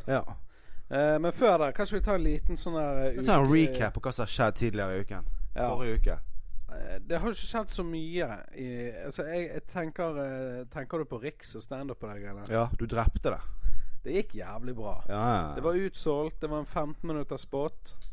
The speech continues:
Speaker 1: Det var glede.
Speaker 2: Og det var jævlig god oppvarming.
Speaker 1: Stående applaus.
Speaker 2: Ja. Så var det, det var jo, ehm,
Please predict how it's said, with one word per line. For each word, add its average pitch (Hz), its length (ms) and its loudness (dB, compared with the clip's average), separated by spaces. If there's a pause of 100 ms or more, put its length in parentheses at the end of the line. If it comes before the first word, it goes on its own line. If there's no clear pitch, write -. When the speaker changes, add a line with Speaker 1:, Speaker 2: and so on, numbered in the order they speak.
(500)
Speaker 1:
Det - 80 -4
var 160 80 -4
glede. 151 440 2 (240)
Speaker 2:
Og 151 180 0
det 147 100 0
var 143 100 -2
jævlig 143 440 -2
god 131 200 2
oppvarming. 139 80 -2
Speaker 1:
Stående 185 460 2
applaus. - 520 -4 (420)
Speaker 2:
Ja. 110 260 -6 (380)
Så - 120 -8
var 170 200 4
det, 147 280 2
det 156 100 2
var 202 140 4
jo, 165 280 4
ehm, 135 340 0